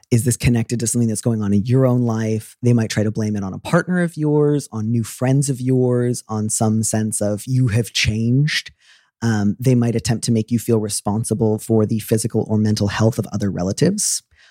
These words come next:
They might suggest that by, you know, withholding contact, you are doing something, um,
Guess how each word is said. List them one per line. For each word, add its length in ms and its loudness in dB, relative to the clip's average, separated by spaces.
They 100 2
might 240 0
suggest 560 0
that 440 -2
by, 220 2
you 260 0
know, 320 2
withholding 500 0
contact, 600 -2
you 180 0
are 120 0
doing 380 0
something, 680 0
um, 560 2